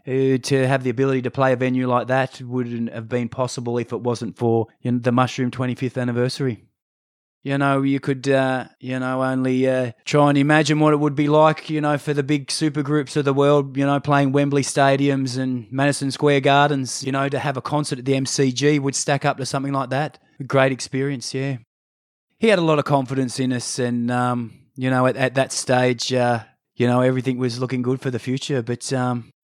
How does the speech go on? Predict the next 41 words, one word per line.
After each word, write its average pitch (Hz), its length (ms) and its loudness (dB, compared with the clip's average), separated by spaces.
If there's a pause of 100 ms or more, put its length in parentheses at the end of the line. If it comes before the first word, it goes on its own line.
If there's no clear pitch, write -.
(120)
you 160 100 4
know, 160 140 6
to 160 140 -2
mingle 165 480 2
and 151 100 2
be 151 140 2
a 143 60 2
part 151 280 2
of 143 140 -4
that, 147 400 -2
um, 143 640 -4 (320)
you 156 160 -4
know, 156 220 2
is 147 200 0
a, 151 220 2
it 151 300 -4
was 139 340 -2
a 147 340 -2
exciting 143 480 2
time. 147 380 0
You 139 80 2
know, 139 140 2
we 139 160 0
felt 139 400 0
at 127 220 -6
that 143 180 2
stage 135 420 0
that 127 160 0
we 131 180 2
were, 135 380 0
you 131 180 -2
know, 139 200 0
we, 135 340 0
we 127 480 -4
were 139 140 4
relevant 139 480 2
and 131 200 -2
we 127 60 0
were 127 80 2
fitting 131 340 0
into 143 520 0